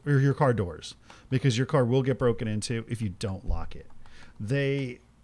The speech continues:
like, we have seen homelessness just take new levels. The dr-,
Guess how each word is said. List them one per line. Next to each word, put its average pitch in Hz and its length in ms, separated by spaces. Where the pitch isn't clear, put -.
like, 131 320
we 131 240
have 170 180
seen 165 380
homelessness 143 640
just 117 160
take 123 220
new 117 480
levels. 110 560
The 131 140
dr-, 120 200